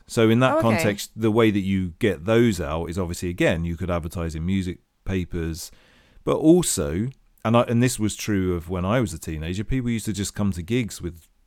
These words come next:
Speaker 1: fifty copies of their own zine and try and
Speaker 2: Oh,
Speaker 1: sell them
Speaker 2: really?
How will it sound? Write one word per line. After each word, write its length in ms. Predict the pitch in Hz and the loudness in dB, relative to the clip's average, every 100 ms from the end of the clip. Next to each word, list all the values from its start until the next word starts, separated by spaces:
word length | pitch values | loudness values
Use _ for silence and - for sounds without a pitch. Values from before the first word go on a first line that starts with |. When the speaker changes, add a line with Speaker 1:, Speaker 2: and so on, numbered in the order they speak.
| _ _ _ _ _ | _ _ _ _ _
Speaker 1:
fifty 340 | - 101 - | -8 -6 -6
copies 320 | 87 98 87 | -8 -6 -6
of 80 | 85 | -6
their 140 | 87 90 | -4 -4
own 220 | 90 87 | -4 -2
zine 280 | 104 110 82 | -2 -2 -4
and 80 | |
try 160 | 82 85 | -6 -6
and 120 | 85 | -4
Speaker 2:
Oh, 20 | |
Speaker 1:
sell 140 | - 110 | -4 -2
them 100 | - | -2
Speaker 2:
really? 160 | - | -2